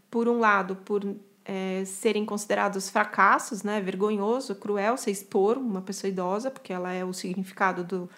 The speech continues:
seu futuro, a decrepitude, a dependência, o, a perda,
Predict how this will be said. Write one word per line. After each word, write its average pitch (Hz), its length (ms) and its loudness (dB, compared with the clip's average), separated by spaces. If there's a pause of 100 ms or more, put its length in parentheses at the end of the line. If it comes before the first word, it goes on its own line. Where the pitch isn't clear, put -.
(120)
seu - 160 6
futuro, 233 560 4
a 208 40 6
decrepitude, 202 880 0
a 190 40 0
dependência, 190 1120 -2 (560)
o, - 240 -8
a - 80 -4
perda, 277 720 4